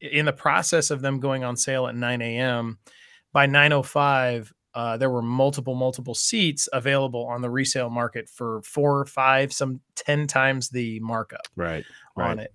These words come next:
Speaker 1: And, uh, the article goes into a little bit about what that is and, you know, is that worth it or not?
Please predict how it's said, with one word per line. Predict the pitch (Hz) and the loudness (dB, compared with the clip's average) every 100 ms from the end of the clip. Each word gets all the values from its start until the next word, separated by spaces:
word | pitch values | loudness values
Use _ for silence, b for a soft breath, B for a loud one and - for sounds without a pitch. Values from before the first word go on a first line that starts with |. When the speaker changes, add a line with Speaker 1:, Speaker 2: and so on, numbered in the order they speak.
| _ | _
Speaker 1:
And, | 139 131 127 | -2 -2 2
uh, | 127 120 | 2 4
the | |
article | - 214 180 | 10 10 10
goes | 170 165 | 8 8
into | 156 147 147 165 | 8 2 4 4
a | |
little | 143 143 | 6 4
bit | 139 | 2
about | 127 123 113 | 4 2 2
what | 113 123 120 | 0 0 2
that | 135 127 | 4 4
is | 123 117 117 117 | 4 0 0 -2
and, | 113 107 b b b _ | -6 -12 b b b _
you | - | -8
know, | 82 | 0
is | 147 127 | 0 4
that | 135 123 | 2 2
worth | 123 131 - | 0 -2 -2
it | 127 | -2
or | 123 | -2
not? | 123 120 123 123 | -2 0 0 -2